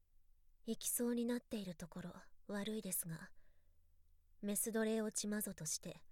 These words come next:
ご主人様であるこの私のザーメン、こぼさず全部飲み込んでください。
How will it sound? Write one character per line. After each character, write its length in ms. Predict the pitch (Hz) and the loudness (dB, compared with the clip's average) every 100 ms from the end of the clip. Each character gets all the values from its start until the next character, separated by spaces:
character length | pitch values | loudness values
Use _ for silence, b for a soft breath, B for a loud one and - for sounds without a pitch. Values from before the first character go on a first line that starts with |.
| - - - - - - - | -16 -18 -20 -20 -20 -12 0
ご 140 | 226 | 4
主 160 | 240 269 | 6 6
人 180 | 269 | 4
様 300 | 233 208 185 | 2 2 0
で 160 | 175 180 | 0 0
あ 60 | 196 | -2
る 100 | 160 | -4
こ 140 | - | -2
の 140 | 208 214 | 0 0
私 360 | 214 214 - | 0 0 0
の 120 | 208 196 | 0 -2
ザ 140 | 202 | 0
ー 100 | 202 | 0
メ 120 | 165 | -2
ン、 60 | 156 - - - - - - - - | -6 -10 -16 -20 -20 -20 -20 -20 -2
こ 120 | - | 2
ぼ 120 | 202 214 | 4 4
さ 180 | 233 | 2
ず 140 | 220 165 | 0 0
全 260 | 208 226 | 2 2
部 80 | 190 | 2
飲 180 | 165 180 | 0 0
み 120 | 214 | 0
込 160 | - 233 | 0 0
ん 40 | |
で 100 | 202 | 0
く 100 | - | -2
だ 100 | 160 | -2
さ 200 | 151 165 | 0 -2
い。 140 | - | -6